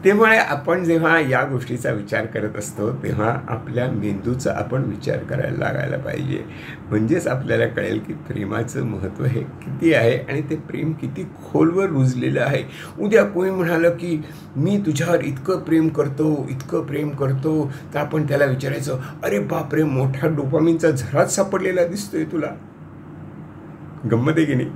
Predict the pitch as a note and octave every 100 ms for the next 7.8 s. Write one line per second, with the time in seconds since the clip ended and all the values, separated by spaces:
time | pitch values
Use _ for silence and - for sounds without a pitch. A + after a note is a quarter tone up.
0 | - - - - - - - - - -
1 | E3+ E3+ A#3+ G3 G3 F#3 F3+ F#3+ E3 C#3
2 | D3+ D3 D3+ D3+ D#3 - C3 B2 B2 B2
3 | C#3 B2+ G2+ G#2 A2 - G2+ - B2 -
4 | G3+ G3+ - - - - - - - -
5 | - - - - G#2+ A2 A2 G#2 G2+ B2
6 | C3 A#2 G#2 A#2 C3 A#2 A#2 - C#3 -
7 | G2+ G#2 G#2+ G#2+ G#2 - - D#3